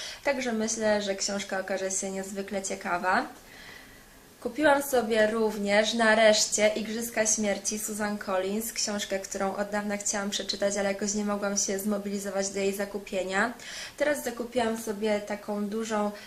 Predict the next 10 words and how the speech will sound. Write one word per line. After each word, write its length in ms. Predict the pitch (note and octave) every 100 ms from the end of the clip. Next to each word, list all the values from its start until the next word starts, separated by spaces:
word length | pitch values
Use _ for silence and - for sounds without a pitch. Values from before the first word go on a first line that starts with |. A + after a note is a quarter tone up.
| -
e, 100 | G3
księgę 640 | G3 - - G#3+ G#3 G#3 G#3
trzech 440 | - - G#3+ G#3+
tomów 420 | - G#3 G3+ G3
w 180 | G3 F#3+
jednej 600 | G3+ G3 F#3 F#3+ F#3+ F#3+
właśnie 360 | F#3+ F#3+ G3 F#3
książce 640 | - G3 F3+ - - A3
z 60 | A3
okładką 600 | A3 G#3+ G#3 - G#3